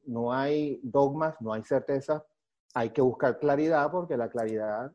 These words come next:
no disminuye la complejidad, pero nos ayuda a re-, a reducir incertidumbre. ¿Dónde va a estar entonces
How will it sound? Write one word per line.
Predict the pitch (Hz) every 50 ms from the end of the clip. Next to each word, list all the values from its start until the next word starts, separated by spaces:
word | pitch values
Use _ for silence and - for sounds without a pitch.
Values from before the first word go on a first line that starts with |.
| _
no | - 131 120 120
disminuye | 120 131 135 131 135 143 139 135 143 151 147 143 135 113 120 131 - _ _ _ _ _
la | - 117 113 -
complejidad, | 123 120 120 113 131 131 131 143 147 147 131 131 131
pero | 165 160 147
nos | 131 120 113 120
ayuda | 113 104 98 113 117 123 131 131
a | 131
re-, | - 123 113 107 110 117 -
a | 135 123
reducir | 117 120 113 110 107 - - 123 113 113 117 120 - _ _
incertidumbre. | 143 139 127 123 120 - - 117 110 107 - 113 104 104 98 95 95 _ _ _ _ _ _ _ _ _ _ _ _ _ _ _ _ _ _ _ _ _ _ _ _ _ _ _ _ _ _
¿Dónde | - 151 127 170 165 180 185 202
va | 202 196
a | 175
estar | 180 - 175 175
entonces | 180 175 175 170 170 160